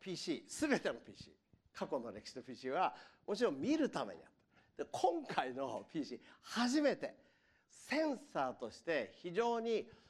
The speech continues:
新しい機能を持たせてあります。それがバイオレットライトです。で、今日は詳しい話はしませんけども、ブルーライト問題ってありますよね。ブルーライト、夜ブルーライト見ると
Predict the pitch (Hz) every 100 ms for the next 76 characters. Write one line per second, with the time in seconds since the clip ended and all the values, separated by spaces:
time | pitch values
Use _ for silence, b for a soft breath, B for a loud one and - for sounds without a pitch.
0 | B B - 156 190 175 165 - 143 107
1 | 131 107 113 185 170 - 117 104 98 90
2 | 80 78 73 127 135 - 160 165 156 -
3 | - - 107 92 - 95 71 - _ _
4 | _ _ _ _ _ _ _ _ _ _
5 | B B B B B B 180 180 294 254
6 | - 208 202 220 208 151 147 139 160 127
7 | 135 135 131 156 123 113 120 165 151 -
8 | 165 208 247 240 240 233 220 233 190 104
9 | 90 98 90 92 - 156 196 175 110 131
10 | 143 147 123 110 156 170 147 123 127 160
11 | 175 175 175 151 139 151 147 147 151 226
12 | 196